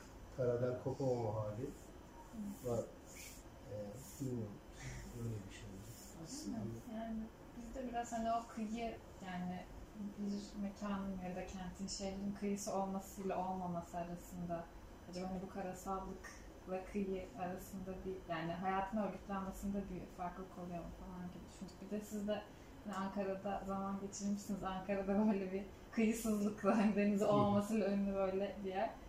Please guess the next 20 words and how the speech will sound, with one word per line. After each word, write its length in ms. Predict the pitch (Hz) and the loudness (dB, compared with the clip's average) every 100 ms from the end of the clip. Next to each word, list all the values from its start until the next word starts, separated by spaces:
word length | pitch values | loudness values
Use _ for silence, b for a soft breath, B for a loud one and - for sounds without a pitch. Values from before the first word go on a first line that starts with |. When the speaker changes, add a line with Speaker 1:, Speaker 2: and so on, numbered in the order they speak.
| - | 0
Speaker 2:
Hani 160 | 220 220 | 6 10
öyle 320 | 226 233 214 | 10 8 4
bir, 180 | 226 - 220 | 2 2 2
hani 200 | 214 202 | 4 6
gözlemden 760 | 202 202 202 202 202 202 208 | 4 4 4 4 6 6 4
de 100 | 202 | 2
karşılaştırma 800 | 202 196 - 196 196 196 196 202 | 2 0 2 0 0 -4 -2 0
çıkabilir 400 | - 202 185 196 | 0 -2 -2 0
mi 100 | 190 | 0
acaba? 420 | 175 165 170 170 170 | 0 0 0 4 4
O 40 | - | 4
karasallıkla 760 | 196 196 - 196 190 190 190 190 | 2 2 2 0 0 -2 -4 -4
kıyının, 380 | 202 190 190 190 - - - - - - | -2 -2 0 -2 -6 -12 -16 -14 -14 -12
hani 460 | - - - 185 190 | -6 -4 -4 -4 -2
hayatın 1160 | 185 185 - - - - - - - - - 202 | 0 -2 -6 -12 -12 -10 -10 -10 -12 -14 -4 -2
şekillenmesinde 920 | - 185 - 180 180 180 180 - 185 180 180 | 0 -2 -4 -4 -2 -2 -4 -4 -8 -6 -4
bir 60 | |
rolü 200 | 175 170 | -2 -2
var 180 | 175 | -2
mı? 60 | 170 | -2